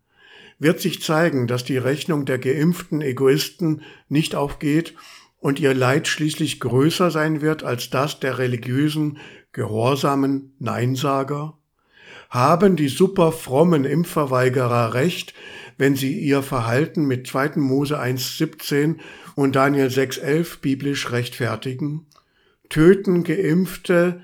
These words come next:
die neugeborenen hebräischen Kinder Ägyptens, weil sie Gott nicht fürchten?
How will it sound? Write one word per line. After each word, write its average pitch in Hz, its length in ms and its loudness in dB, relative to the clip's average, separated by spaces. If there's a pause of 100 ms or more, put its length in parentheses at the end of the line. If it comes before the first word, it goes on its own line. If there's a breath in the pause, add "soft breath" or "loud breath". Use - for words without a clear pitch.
(340 loud breath)
die 123 100 -2
neugeborenen 151 1000 4
hebräischen 131 600 0
Kinder 147 420 0
Ägyptens, 151 680 -2 (420 loud breath)
weil 135 160 0
sie 123 160 -2
Gott 135 360 -2
nicht 123 240 -6
fürchten? 120 640 -6